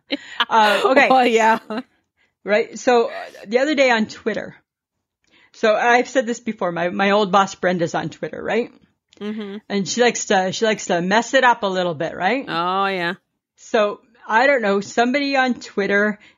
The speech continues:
Speaker 2: had, there was a comment about je-, about jelly. And Brenda replied, made a comment about, "Oh, you can't just have jelly. You gotta have jam." And then it got me wondering, what, what, what is jelly?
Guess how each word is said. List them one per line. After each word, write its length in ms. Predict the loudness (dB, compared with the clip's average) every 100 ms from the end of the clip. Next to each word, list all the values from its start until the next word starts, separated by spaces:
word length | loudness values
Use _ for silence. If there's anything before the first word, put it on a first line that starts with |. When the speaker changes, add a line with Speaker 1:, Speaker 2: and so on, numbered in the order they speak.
| _
Speaker 2:
had, 640 | _ -2 0 0 -2 -4
there 240 | -2 2 2
was 120 | 0
a 60 | -2
comment 520 | 0 2 4 2 0
about 320 | 0 0 -4
je-, 220 | -6 -4
about 400 | -2 0 0 -2
jelly. 520 | -4 -2 -2 -4 -16 _ _ _ _ -20 -20 -20 -4
And 220 | -4 0
Brenda 420 | 2 2 4 2
replied, 760 | 2 -4 -2 2 2 0 -4 -10 -4
made 240 | 0 2
a 40 | 0
comment 400 | 2 2 2 0
about, 340 | 2 0 0
"Oh, 180 | -2 -2
you 120 | -2
can't 200 | -2 -4
just 140 | -2 -2
have 160 | -4
jelly. 360 | -2 -2 0 -4
You 60 | -2
gotta 180 | -2 0
have 220 | -2 -4
jam." 560 | -6 -4 -4 -6 -12 -16 _ _ _ -20 -20 -18 -2
And 160 | 2
then 120 | 4 4
it 100 | 2
got 160 | 2
me 100 | 0
wondering, 460 | 0 0 0 -2 -6 _ -12
what, 520 | -2 2 2 0 -8
what, 480 | -14 -2 0 0 -2
what 280 | 0 0 0
is 320 | -2 -2 -4
jelly? 800 | -8 -2 0 0 -4 -12 -14